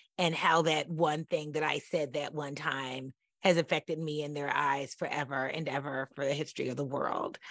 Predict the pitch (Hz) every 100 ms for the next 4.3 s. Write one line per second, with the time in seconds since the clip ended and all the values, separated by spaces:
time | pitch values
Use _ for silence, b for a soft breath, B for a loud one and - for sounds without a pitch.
0 | B B - 175 156 143 - 160 143 143
1 | 131 - 160 151 277 370 190 165 - -
2 | _ _ _ _ _ - - 190 170 156
3 | 151 147 - _ _ _ _ _ _ -
4 | - 180